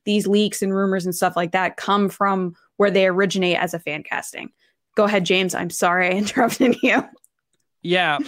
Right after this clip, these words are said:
Speaker 2: I, I, I don't know too much about the fan casting thing 'cause, like, I'm sure somebody has probably pointed to a lot of famous people at some point, you know what I mean? And been
Speaker 1: That's
Speaker 2: like,
Speaker 1: what I'm saying,
Speaker 2: "Ask
Speaker 1: sure.
Speaker 2: this person."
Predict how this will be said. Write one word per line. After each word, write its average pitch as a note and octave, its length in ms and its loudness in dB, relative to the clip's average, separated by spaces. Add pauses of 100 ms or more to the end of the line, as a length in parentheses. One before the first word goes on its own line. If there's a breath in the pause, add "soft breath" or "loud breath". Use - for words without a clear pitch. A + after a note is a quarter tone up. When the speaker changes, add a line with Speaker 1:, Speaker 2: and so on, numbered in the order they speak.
(120)
Speaker 2:
I, A3+ 240 0
I, G#3 200 -8
I B3 60 0
don't D#4+ 140 4
know A#3 160 2
too G#3 160 -2
much F3+ 200 -4
about D3+ 220 -2
the C3+ 60 -14
fan D3 280 -2
casting C3 440 -4
thing B2+ 200 -4
'cause, B2+ 280 -8
like, B2 300 0
I'm D#3 140 0
sure D#3 440 2
somebody C3+ 840 0
has B2 240 -4
probably B2+ 680 0
pointed B2 420 -2
to B2 140 0
a A2+ 40 2
lot A2 420 0
of A2+ 100 -2
famous A2+ 380 -6
people A#2 420 -2
at G2+ 140 -10
some A2+ 300 -4
point, A#2+ 340 -4
you C3 80 -10
know C3 80 -4
what B2 80 -2
I B2 60 -4
mean? B2 200 -4
And A2+ 120 -6
been A2 160 -2
Speaker 1:
That's A#3+ 140 0
Speaker 2:
like, G#3 100 -4
Speaker 1:
what B3 80 2
I'm G#3 80 0
saying, G3+ 200 0
Speaker 2:
"Ask F3 220 -2
Speaker 1:
sure. D#3+ 100 0
Speaker 2:
this A3+ 160 2
person." B2 560 -2